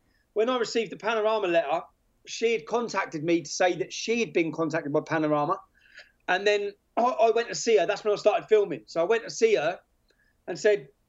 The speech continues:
"How am I here?" 'Cause the last thing I said to you was screaming some pretty uncomfortable,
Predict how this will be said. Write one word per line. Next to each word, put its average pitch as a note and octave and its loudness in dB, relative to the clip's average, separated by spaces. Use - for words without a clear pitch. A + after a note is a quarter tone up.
"How A3 0
am G#3+ -2
I A3 2
here?" G#3+ 2
'Cause D#3+ -10
the F#3 0
last A3+ 2
thing G#3+ -2
I A#3 2
said F3+ -6
to E3 -8
you G3 0
was - -8
screaming G#3 -2
some F3 -12
pretty G3 0
uncomfortable, F#3+ -4